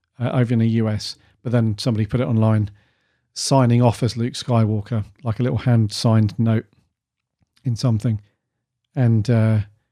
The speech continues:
uh, a lot of people have said, "Well, no, no, this can't be, you know, you know, the great Luke Skywalker. Are you sure? <laughs> Are you sure you can't come back,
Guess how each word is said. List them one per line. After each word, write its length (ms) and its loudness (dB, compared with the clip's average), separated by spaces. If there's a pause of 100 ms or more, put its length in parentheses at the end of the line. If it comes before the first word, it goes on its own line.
(920)
uh, 200 2
a 80 4
lot 100 4
of 140 -4
people 220 2
have 60 2
said, 200 0
"Well, 280 2
no, 220 0
no, 180 2
this 200 0
can't 260 0
be, 400 2 (100)
you 180 -14
know, 200 2 (800)
you 100 -14
know, 100 2
the 100 0
great 220 2
Luke 140 -2
Skywalker. 640 2
Are 320 -20
you 140 -8
sure? 500 2 (400)
<laughs> 420 -4
Are 60 0
you 140 6
sure 320 6
you 120 2
can't 300 2
come 220 2
back, 400 -4